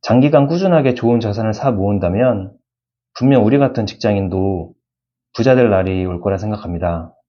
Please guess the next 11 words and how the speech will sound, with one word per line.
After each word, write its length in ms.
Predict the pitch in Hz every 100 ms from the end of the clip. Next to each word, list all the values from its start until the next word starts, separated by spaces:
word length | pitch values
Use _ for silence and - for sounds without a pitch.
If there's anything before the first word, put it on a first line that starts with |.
| _ _ _ _ _ _ _ _ _ _ _ _ _ -
직장인이 500 | 107 - 131 127 123
부자 240 | 110 120
되는 240 | 110 110 107
그날까지 760 | 95 95 95 90 123 107 87 - _ _ _ _ _ _
저와 200 | - 110
함께 300 | 120 127 107
가보시죠. 760 | 90 85 101 - 95 90 90 - _ _ _ _ _ _ _ _ _ _ _ _ _ _ _ -
그럼 220 | 123 123
오늘도 260 | 120 123 123
시청해주셔서 480 | - 147 139 131
감사드리고요. 920 | 92 90 107 95 92 98 120 120 117